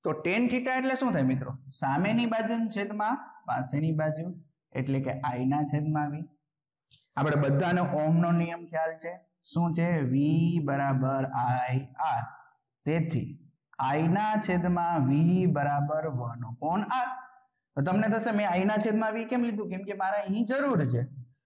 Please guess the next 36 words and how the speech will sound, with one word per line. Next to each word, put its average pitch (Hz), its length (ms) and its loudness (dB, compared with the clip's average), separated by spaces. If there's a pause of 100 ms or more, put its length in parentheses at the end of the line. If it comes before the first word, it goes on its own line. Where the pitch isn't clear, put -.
(160)
તો 170 80 -2 (420)
I 247 40 0 (460)
V 156 220 4
ને 202 320 2
આ 165 180 0
બાજુ 170 300 2
મોકલી 208 520 2
દો 123 120 0
તો 143 120 0
છેદમાં 226 460 0
વહી 165 100 2
જશે, 131 340 0 (300)
R 165 80 -2
ને 190 100 0
પેલી 247 260 0
બાજુ 226 280 0
જવા 151 220 0
દો 127 100 -4
તો 123 140 -8
one 160 380 -2
upon 131 360 -8 (160)
R - 100 -14
થઈ 120 100 -16
જશે. 113 400 -12 (320)
એટલે 160 440 0
કે 135 420 0
સુરેખાનો 151 720 0
ઢાળ 151 280 0
આપણને 170 440 -4
શું 175 260 -6
મળે 151 200 2
છે? 151 280 -2
તો 123 160 -6
કે 123 100 -8
one 123 360 -4
upon 131 520 -2